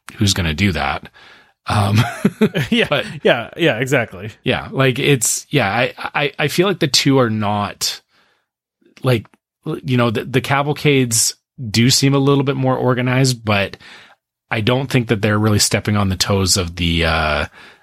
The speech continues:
Speaker 1: of running the, the parade necessarily.
Speaker 2: Yeah, I agree. I
Speaker 1: Yeah.
Speaker 2: agree. Uh, we, it's funny 'cause, because of Disney Plus Day, when we were at Hollywood Studios, they had all sorts of, like, random characters out and about, and we kept seeing them posted by, like, bloggers, but we did, we just never saw them.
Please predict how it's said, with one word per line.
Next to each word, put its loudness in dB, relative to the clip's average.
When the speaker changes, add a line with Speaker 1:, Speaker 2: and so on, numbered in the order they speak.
Speaker 1:
of 2
running 2
the, 0
the 0
parade -2
necessarily. 0
Speaker 2:
Yeah, -20
I 2
agree. 0
I -4
Speaker 1:
Yeah. 0
Speaker 2:
agree. -6
Uh, 2
we, 0
it's -2
funny 2
'cause, -4
because -2
of 0
Disney 0
Plus -2
Day, 2
when -2
we 0
were 2
at 2
Hollywood 0
Studios, -2
they 0
had 2
all 2
sorts -4
of, 0
like, -6
random -4
characters -4
out 0
and -4
about, 2
and 4
we 4
kept 0
seeing 4
them 0
posted 0
by, 2
like, -2
bloggers, -2
but 0
we 0
did, 0
we 0
just -6
never -2
saw -4
them. -4